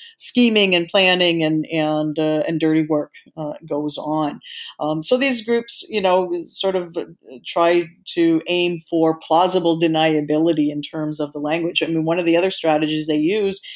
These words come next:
is to include, you know, people of color in their membership, for example. "Well, we can't possibly be racist, else we wouldn't have, you know, Latino members or Black members." I guess the problem for me is this, it's almost a, an American style,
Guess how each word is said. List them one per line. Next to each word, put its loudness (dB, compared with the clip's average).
is 2
to 2
include, 2
you -2
know, -4
people -2
of -2
color 4
in 2
their -2
membership, -2
for -6
example. -4
"Well, 4
we 2
can't 0
possibly 2
be 2
racist, -2
else -4
we 0
wouldn't -4
have, -4
you -6
know, -4
Latino -4
members -4
or -4
Black -4
members." -10
I 2
guess 2
the 0
problem 2
for -2
me 2
is 2
this, 0
it's -2
almost 0
a, 2
an 2
American 0
style, 4